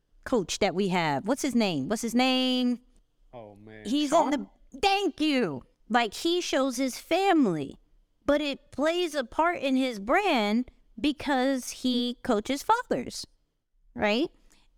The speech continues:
Speaker 1: And so if it's part of your brand, absolutely. Now, if it doesn't play part of your brand, then you wanna kinda do more of the business and then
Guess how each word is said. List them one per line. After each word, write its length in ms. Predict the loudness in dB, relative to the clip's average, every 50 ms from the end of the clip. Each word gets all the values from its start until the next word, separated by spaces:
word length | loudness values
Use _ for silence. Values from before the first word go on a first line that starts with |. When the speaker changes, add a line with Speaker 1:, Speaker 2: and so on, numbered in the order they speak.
| _ 0
Speaker 1:
And 260 | 2 4 4 2 0
so 440 | 2 2 2 4 4 4 2 0 -4 _ _ _ -2
if 220 | -2 -2 0 0
it's 220 | -2 -2 -2 -4 -16
part 340 | -14 -2 2 2 4 4
of 60 | 4 2
your 180 | 2 2 0
brand, 400 | 2 2 0 0 2 0 0 -2 -2 -2
absolutely. 1040 | 0 0 0 0 -2 -4 -4 -2 -2 -2 -2 -2 -4 -4 -4 -4 -4 -4 -8 -16 _ _ _ _ _ _ _ _ _ _ _ -2
Now, 520 | 2 2 4 4 4 4 4 4 2 0 -2 _ _ _ _ _ _ _ _ _ _ _ _ _ _ _ _ _ _ -2
if 240 | 0 0 0 0 0
it 380 | -2 -2 -2 -4 -10 -12 _ 0
doesn't 480 | 2 2 2 2 0 0 2 2 2
play 260 | 2 2 0 0 0
part 360 | -2 -4 -2 0 2 2 2 2
of 60 | 2
your 200 | 2 0 -2 -2
brand, 560 | 0 -2 0 0 0 0 -2 -2 -2 -4 -6 _ _ _ -20 _ _ _ _ _ _ _ _ _ _ _ _ _ _ -8
then 520 | 0 0 2 2 2 2 2 2 2 0 -2 -2
you 180 | -2 0 0
wanna 300 | 2 4 4 4 4 4
kinda 460 | 2 0 0 2 4 4 6 4 2 2
do 600 | 0 0 0 0 2 2 0 0 0 -2 -2 -4 _ _ _ -6 -2
more 360 | 0 0 2 2 2 4 4
of 140 | 4 2 2
the 100 | 2 0
business 580 | 0 2 2 2 2 2 0 0 0 0 -4 -8 _ -2
and 300 | 0 0 2 0 0 2
then 420 | 2 2 2 4 4 4 2 2